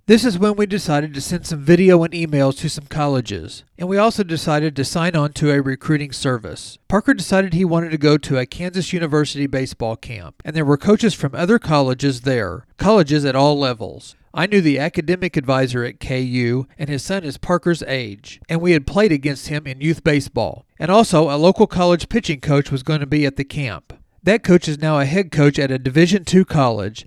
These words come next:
and was the first coach to give Sut, my youngest son, an offer. Since Parker wasn't playing football now, he did some research on a camp at the University of Iowa,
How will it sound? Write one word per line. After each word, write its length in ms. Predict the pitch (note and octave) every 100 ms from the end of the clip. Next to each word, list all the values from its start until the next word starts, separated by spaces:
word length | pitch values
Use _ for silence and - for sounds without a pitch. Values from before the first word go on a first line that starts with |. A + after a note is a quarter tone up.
| _ -
and 140 | D#3
was 160 | D3 C3+
the 80 | B2+
first 320 | F3 G#3+ -
coach 260 | E3 E3+
to 80 | -
give 220 | C#3+ E3
Sut, 340 | - E3+ E3 -
my 120 | C#3+ C#3
youngest 420 | E3+ G#3+ C#3+ -
son, 340 | C3 B2+ C#3
an 140 | - D#3+
offer. 440 | D3+ - D#2 - _
Since 200 | F#3+ D#3+
Parker 300 | A3+ A#3+ G#3
wasn't 320 | F3+ E3 C#3+
playing 220 | E3+ D3+
football 440 | - - D3 C#3+
now, 360 | C3+ C3+ B2 B2+
he 180 | C3 F3+
did 160 | E3+
some 140 | - D3+
research 420 | A3 - D3+ C#3+
on 140 | D3
a 60 | C#3+
camp 420 | - G3+ E3 D3
at 140 | D3+ C#3
the 100 | D3+
University 640 | E3 D#3+ E3 D#3+ E3 F3+
of 140 | E3 -
Iowa, 640 | D3+ C#3 A#2 F#2+ E2+